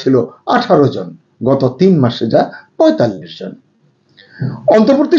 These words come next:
সরকারের শাসনকালে সাত হাজার নয়শো ঊনআশিটি, মানে প্রায় আট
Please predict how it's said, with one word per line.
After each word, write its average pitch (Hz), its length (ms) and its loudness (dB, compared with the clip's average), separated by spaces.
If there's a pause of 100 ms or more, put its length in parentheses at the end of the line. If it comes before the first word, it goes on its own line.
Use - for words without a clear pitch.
সরকারের 269 440 0
শাসনকালে 202 600 0 (140)
সাত 185 160 0 (100)
হাজার 233 220 2 (200)
নয়শো 180 400 2 (400)
ঊনআশিটি, 233 560 0 (240)
মানে 185 200 0
প্রায় 240 180 4 (120)
আট - 80 2